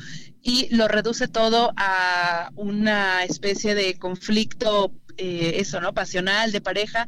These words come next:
que bueno, que se puede descartar sin hacer una investigación profunda.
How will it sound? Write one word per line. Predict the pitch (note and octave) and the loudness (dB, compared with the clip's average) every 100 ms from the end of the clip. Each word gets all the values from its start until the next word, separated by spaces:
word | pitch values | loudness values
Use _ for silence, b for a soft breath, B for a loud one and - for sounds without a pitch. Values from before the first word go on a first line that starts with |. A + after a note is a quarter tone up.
| B B - | B B -4
que | G3 | 0
bueno, | F#3+ F#3+ | 0 0
que | |
se | F3+ G3 | -4 0
puede | G#3 A3 | 4 4
descartar | G#3+ - F#3+ F#3+ G3+ G#3 C4 B B B | 2 -2 -2 0 0 0 -4 B B B
sin | - - A3 G#3 G3+ | -16 -2 2 4 6
hacer | F#3 G3+ | 4 2
una | G3 G#3 | 2 2
investigación | G#3 G3 - F3+ F#3 G#3 F#3+ F#3+ F#3+ B B B | 0 0 0 0 0 2 2 2 0 B B B
profunda. | - G#3 E4+ D#4 G3 F3+ | -2 0 4 4 4 0